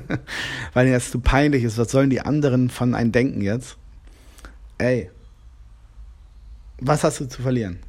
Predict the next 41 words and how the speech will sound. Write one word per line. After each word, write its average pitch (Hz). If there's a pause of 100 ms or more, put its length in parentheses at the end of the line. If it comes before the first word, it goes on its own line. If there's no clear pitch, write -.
(120)
Nix. - (100)
Man 120
kann 156
nicht 156
vom 135
Boden 127
fallen. 92
Der 98
Stolz 156
wird 135
gestürzt. 123 (280)
Das 127
ist 127
doch 143
nicht 135
schlimm. 151
Sei 139
nicht 147
zu 139
stolz 165
und 131
sei 127
dir 131
nicht 131
zu -
schade. 120 (380)
Richard 139
Branson 143
hat 135
sich 127
als 110
Saftschubse 139
in 127
einer 117
fremden 131
Airline 139
gestellt 117
mit 113
Lippenstift 131
und 120
Kleid. 131